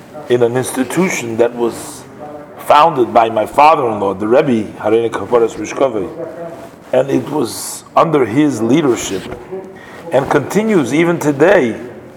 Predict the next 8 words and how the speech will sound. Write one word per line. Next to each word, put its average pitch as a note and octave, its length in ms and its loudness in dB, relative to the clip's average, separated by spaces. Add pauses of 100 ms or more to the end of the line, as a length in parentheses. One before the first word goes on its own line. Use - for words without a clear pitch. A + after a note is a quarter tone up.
(480)
under B2 240 4
the A#2 120 0
same D3+ 320 0
leadership. D#3 480 0 (1300)
This D#3+ 260 0
is E3 380 2 (200)
not C#3+ 340 4
something B2 680 -2